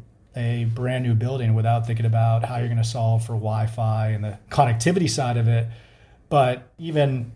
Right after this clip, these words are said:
if you look at the collegiate market, still about eighty percent of those venues don't have Wi-Fi in them. So they're still trying to solve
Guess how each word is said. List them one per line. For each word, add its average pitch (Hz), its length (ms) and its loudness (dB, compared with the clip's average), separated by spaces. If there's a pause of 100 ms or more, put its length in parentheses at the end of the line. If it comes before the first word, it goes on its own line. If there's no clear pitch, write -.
if 131 120 -2
you 139 100 2
look 147 160 2
at 120 80 0
the 117 80 0
collegiate 151 400 0
market, 117 500 2 (180)
still 185 300 0
about 123 260 0
eighty 147 200 -2
percent 139 340 -4
of 135 80 -4
those 123 500 -6 (140)
venues 120 720 -2 (220)
don't 139 200 -4
have 151 300 -6
Wi-Fi 113 500 0
in 110 60 0
them. 110 120 -2
So 139 140 -6
they're 131 100 -4
still 131 280 -4
trying 131 200 0
to 117 80 -2
solve 123 560 -2